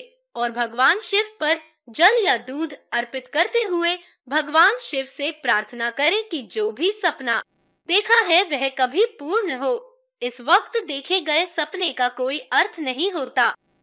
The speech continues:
स्वप्न शास्त्र के अनुसार रात्रि के दस बजे से बारह बजे के बीच देखे गए सपनों का कोई मतलब नहीं होता है। बताया जाता है कि इस वक्त देखे गए सपने सच हो भी सकते हैं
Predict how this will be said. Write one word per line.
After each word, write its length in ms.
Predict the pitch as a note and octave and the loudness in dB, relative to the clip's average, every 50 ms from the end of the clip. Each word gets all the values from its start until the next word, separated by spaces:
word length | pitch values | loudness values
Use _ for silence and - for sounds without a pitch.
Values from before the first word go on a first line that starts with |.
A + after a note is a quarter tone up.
| _ _ - | _ _ -8
स्वप्न 400 | - - G#4 A4+ A#4 A4+ A4+ B4 A#4+ | 0 4 4 4 4 4 2 0 0
शास्त्र 500 | - - D4 C#4 F#4+ G#4 - - D#4 C#4 | 2 4 6 6 6 4 2 -4 -8 -6
के 140 | - B3+ A#3 | -6 -6 -6
अनुसार 640 | - A#3+ A#3+ B3 A#3+ - - D#4+ F4+ F4 C4+ G#3 - _ _ _ _ - | -4 -4 -6 -6 -4 -2 2 4 4 4 2 0 -4 _ _ _ _ 0
रात्रि 480 | A#3+ C4+ E4+ G#4+ - - - A4+ A4 A4 - | 6 6 6 6 6 2 0 -2 -2 -2 -2
के 80 | E4 B3 G#3+ | -6 -2 0
दस 200 | A#3+ B3+ C#4 - A#3 | 0 0 0 0 -2
बजे 300 | C4 D4+ E4 F4 D4+ A#3+ | -2 -2 -2 -2 -4 -6
से 220 | A#3 - C4 D4 E4 C4 - | -6 -4 -6 -6 -6 -2 2
बारह 360 | A#3+ C4+ F#4+ G#4+ E4+ C4+ A#3 A3 | 4 4 4 4 2 -2 -2 -2
बजे 260 | G#3 A3+ G#3+ A3+ C4 B3+ | -4 -6 -6 -6 -8 -8
के 140 | - D4+ C4+ | -8 -8 -6
बीच 360 | B3+ D#4+ F4+ G#4 G#4+ - - | -2 -2 -2 -2 -2 -6 -8
देखे 360 | A#3 B3+ C4 B3+ - C#4 C4+ | -6 -6 -6 -6 -6 -8 -4
गए 200 | A3 C4 C#4 D#4+ D#4 | -2 -2 -2 -2 -2
सपनों 400 | - E4 D#4 - E4 D4 A#3+ A3 | -4 -6 -8 -6 -8 -8 -8 -6
का 160 | - A3+ A3 | -6 -6 -6
कोई 280 | A3 - B3 C4+ D#4 F4 | -6 -6 -6 -4 -4 -4
मतलब 440 | F4 C#4+ B3+ B3+ - D#4 F#4 F#4+ D#4 | -2 -4 -4 -4 -2 0 0 0 0
नहीं 280 | C4 A3 G#3 C#4+ D#4+ D#4 | -4 -6 -6 -6 -4 -4
होता 300 | C#4+ A#3+ - - A3+ A#3+ | -4 -4 0 0 0 0
है। 200 | A#3+ A3+ F#3+ - _ _ _ _ _ _ _ _ - | 0 -2 -6 -6 _ _ _ _ _ _ _ _ 0
बताया 420 | C4+ D#4+ D#4+ F4 F#4 G#4 A#4+ A#4 | 2 4 8 8 8 8 6 4
जाता 340 | F#4 E4+ F4 E4 E4 E4+ F4 | 4 6 6 6 6 6 6
है 220 | F4 E4 E4+ F4 G4 | 6 6 4 2 2
कि 160 | - - C#4 - - - | 0 -6 -12 -10 -8 -8
इस 200 | A#3 A#3+ A#3 - | -8 -8 -8 -8
वक्त 400 | G#3+ G#3+ D4 G4+ G#4 - - G#4+ | 0 2 2 2 2 0 -4 -6
देखे 380 | F#4+ C4+ B3 A#3+ A#3+ - F#4+ F#4+ | -4 -2 -2 -2 -2 -2 -2 0
गए 200 | C#4+ D4 B3 A3 G3+ | 0 0 0 0 -2
सपने 400 | - - A3 - - A#3 B3+ D4 | -4 -8 -8 -8 -8 -8 -10 -8
सच 380 | - - D#4 F#4 - - - C#4+ | -4 0 0 0 0 0 -2 -2
हो 80 | B3 A3 | -2 -2
भी 160 | A3+ C4 D4 | -2 -6 -6
सकते 380 | - - C4 C4+ - - - C4+ | -4 -4 -6 -6 -8 -8 -8 -8
हैं 260 | D4 D4 D4 D#4+ | -4 -2 -2 -2